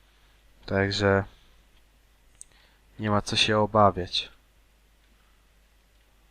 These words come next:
że sześćdziesiątka sobie nie poradzi. Teraz musimy sobie zrobić takiego...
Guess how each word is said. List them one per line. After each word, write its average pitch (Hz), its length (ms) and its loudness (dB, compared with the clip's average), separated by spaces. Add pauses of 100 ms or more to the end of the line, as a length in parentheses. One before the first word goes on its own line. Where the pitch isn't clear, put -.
(200)
że 104 200 -4
sześćdziesiątka 101 540 0
sobie 101 240 -2
nie 98 120 -2
poradzi. 95 580 2 (1000)
Teraz 107 300 0
musimy 107 280 0
sobie 104 200 0
zrobić 104 320 0
takiego... 101 640 -2